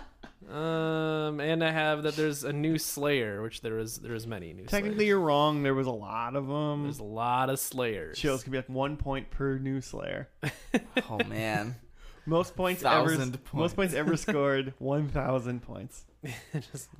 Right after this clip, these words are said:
Speaker 3: I want a
Speaker 1: add 'em up.
Speaker 3: soundbite of Joe. "She likes 'em with souls."
Speaker 1: <laughs>
Speaker 3: Out of
Speaker 1: Add a little
Speaker 3: context,
Speaker 1: soul
Speaker 3: I
Speaker 1: in there.
Speaker 3: Okay, so Buffy had not moved on from Sunnydale. Xander is alive, missing an eye, but he's alive.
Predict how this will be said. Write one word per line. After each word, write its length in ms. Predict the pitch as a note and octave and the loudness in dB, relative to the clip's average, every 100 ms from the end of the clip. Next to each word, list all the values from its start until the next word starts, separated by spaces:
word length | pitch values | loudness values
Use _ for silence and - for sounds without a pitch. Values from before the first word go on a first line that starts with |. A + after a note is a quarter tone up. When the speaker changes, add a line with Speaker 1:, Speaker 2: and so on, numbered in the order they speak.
| - | -8
Speaker 3:
I 100 | C3 | -6
want 260 | E3+ G#3 F#3 | -4 -4 -2
a 40 | |
Speaker 1:
add 220 | D#3+ C#3+ D3 | 0 2 2
'em 100 | C3+ | 2
up. 60 | |
Speaker 3:
soundbite 680 | C3+ B2 A#2+ A2 A2 G#2 G2+ - | 2 2 2 0 0 2 0 -6
of 200 | G#2 G2+ | -10 -10
Joe. 560 | - A2+ A2 A2 A2+ D#3 | -6 -2 0 0 -4 -6
"She 340 | - D#4+ F4 | -8 -6 -4
likes 460 | E4+ - - - - | -4 -6 -8 -10 -8
'em 160 | F#3+ | -6
with 180 | E3 E3 | -4 -4
souls." 840 | - - G#2+ A2 A2 A2+ A2+ D3+ - - | -6 -4 -4 -2 -2 -2 -2 -4 -4 -4
Speaker 1:
<laughs> 340 | - A#3 F3 | -2 -2 -2
Speaker 3:
Out 240 | A#3 A3+ A3+ | 0 0 0
of 20 | - - F3 - - - - - - - - A3 A3 | -6 -10 -14 -14 -18 -18 -20 -20 -20 -20 -20 -20 -10
Speaker 1:
Add 180 | C3 C3 | -6 -2
a 80 | D3 | -2
little 40 | |
Speaker 3:
context, 300 | A#2+ A2+ A2+ | 0 -2 -2
Speaker 1:
soul 340 | - G#2+ A2+ A2+ | -2 -2 -2 -2
Speaker 3:
I 40 | |
Speaker 1:
in 80 | A2 | -4
there. 200 | A#2+ A#2+ - - - - | -4 -6 -8 -16 -20 -14
Speaker 3:
Okay, 260 | D3 C#3+ D3+ | -10 -4 -4
so 200 | D3 C3+ | -2 -2
Buffy 800 | B2+ D3+ E3 F3+ F3+ F3+ F3+ - - | 2 2 2 -2 -2 -2 -2 -4 -10
had 420 | C3 C#3+ C#3+ D#3 | -6 0 2 2
not 300 | D3 C#3+ - | -2 -2 -2
moved 340 | C#3 C3 B2 | -4 -4 -4
on 260 | A#2+ A2+ A2 | -2 -2 -2
from 160 | - G#2 | -6 -12
Sunnydale. 680 | - G#2 F#2+ G#2 G#2 B2+ C3 - - | -8 -8 -6 -6 -4 -6 -8 -16 -14
Xander 540 | A#2 A#2 A#2+ B2 B2 - | -6 -4 -4 -2 -2 -4
is 140 | A#2+ | -6
alive, 560 | A2+ A#2 B2+ B2+ A#2+ B2+ - - | -4 0 2 4 2 -2 -8 -10
missing 420 | A2+ B2 - A2+ | -8 -8 -8 -6
an 80 | A2 | -4
eye, 420 | B2 A#2 A2 C3 | -2 -2 -4 -8
but 100 | - | -12
he's 140 | - - | -14 -10
alive. 460 | F#2 A2+ A2 G#2+ | -8 -6 -6 -10